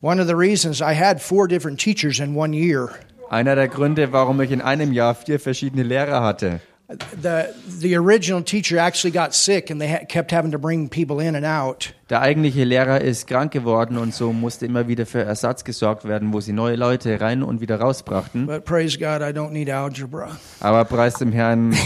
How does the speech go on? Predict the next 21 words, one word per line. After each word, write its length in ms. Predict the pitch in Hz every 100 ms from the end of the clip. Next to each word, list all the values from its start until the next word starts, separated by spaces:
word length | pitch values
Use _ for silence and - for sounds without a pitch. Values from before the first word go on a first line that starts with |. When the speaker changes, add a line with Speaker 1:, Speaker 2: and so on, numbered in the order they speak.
| -
Speaker 2:
dass 160 | 113 107
ich 220 | 113 -
heute 480 | 113 113 117 107 101 95 -
kein 180 | 110 110
Algebra 500 | 107 117 110 104 101
mehr 140 | 95
brauche. 480 | 95 98 98 98 80 - - _ _ _ _ _ _ _ _
Speaker 1:
You 140 | 196 214
understand? 500 | 220 208 277 233 - - -
Speaker 2:
Versteht 380 | 107 - 113 113
ihr? 260 | 120 113 -
Speaker 1:
So 400 | - - 247 226 233
that's 460 | 226 277 277 - -
one 580 | 208 180 247 247 190 151 - _ _ _ _ _ _
issue. 480 | 202 170 - 143 113 - _ -
Speaker 2:
Das 200 | 120 135
ist 140 | 120
also 320 | - 113 113
die 140 | 104 117
eine 240 | 156 165
Seite. 480 | 107 98 101 147